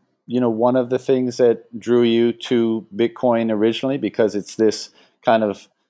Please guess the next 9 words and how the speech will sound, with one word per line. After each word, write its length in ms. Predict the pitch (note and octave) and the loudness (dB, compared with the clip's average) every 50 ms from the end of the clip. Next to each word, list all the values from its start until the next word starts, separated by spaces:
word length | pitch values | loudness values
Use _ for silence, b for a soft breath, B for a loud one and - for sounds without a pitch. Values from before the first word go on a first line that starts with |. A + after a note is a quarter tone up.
| _ _ _ _ _ | _ _ _ _ _
this 200 | A2+ G#2+ - - - _ _ _ _ _ _ _ _ _ _ _ _ _ _ _ | -4 -4 -4 -6 -12 _ _ _ _ _ _ _ _ _ _ _ _ _ _ _
phenomenon, 800 | - - B2 A#2 A#2 B2 B2+ B2+ B2 A#2 G#2+ G2 F#2+ G#2 G#2 | -8 -4 -2 0 2 2 2 2 0 -2 -2 -4 -6 -6 -8
this 160 | G2 F#2+ - - | -10 -10 -8 -4
network 680 | A#2 A#2 B2 G#2+ G#2+ G#2 G2 E2+ E2+ - _ _ _ _ _ _ _ _ _ _ - | -2 0 0 0 0 -2 -4 -4 -4 -8 _ _ _ _ _ _ _ _ _ _ -18
that 400 | G2 F#2+ A2 G#2+ G#2 G#2 - - | -6 0 2 2 2 2 0 -2
has 440 | - C3+ A#2 A2 A2 G#2+ G#2 - - | -2 0 2 2 2 0 -2 -6 -8
the 180 | - A2 G#2 | -4 -4 -4
ability 560 | G2 E2 D#2+ A#2 B2 B2+ B2+ A#2+ A2 G#2 G#2 | -4 -2 0 2 2 4 4 2 2 0 -2
to 560 | G2+ - - - A#2+ G#2+ G#2 G2+ G2 G2+ G2+ | -4 -8 -8 -4 -2 -2 -2 -2 -4 -6 -10